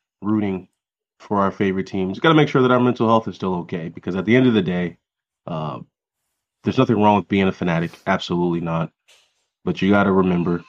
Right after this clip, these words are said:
that, uh, you know, once the game is over, once, once that final whistle is blown, uh, if your team did lose, try not to let, let that loss, let your emotions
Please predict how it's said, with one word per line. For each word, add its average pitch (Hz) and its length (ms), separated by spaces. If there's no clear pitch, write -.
that, 85 380
uh, 87 460
you 92 80
know, 87 100
once 101 260
the 110 80
game 98 260
is 90 80
over, 87 260
once, 95 300
once 107 120
that 104 120
final 95 320
whistle 95 420
is 82 140
blown, 104 540
uh, 73 260
if 95 160
your 107 100
team 107 320
did 107 220
lose, 98 420
try 127 300
not 98 300
to 95 100
let, 123 260
let 147 220
that 131 180
loss, 107 380
let 120 200
your 120 100
emotions 101 760